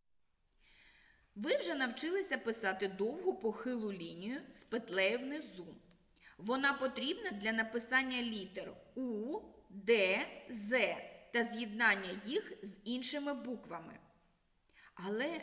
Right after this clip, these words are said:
в українській абетці є одна буква,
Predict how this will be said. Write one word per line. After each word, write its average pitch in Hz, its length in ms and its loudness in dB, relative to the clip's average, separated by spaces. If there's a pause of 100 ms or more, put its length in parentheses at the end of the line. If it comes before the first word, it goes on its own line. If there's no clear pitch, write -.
(100)
в 208 60 -6
українській 214 800 -4
абетці 214 760 -6 (680)
є 208 220 0
одна 233 360 0
буква, 220 720 -4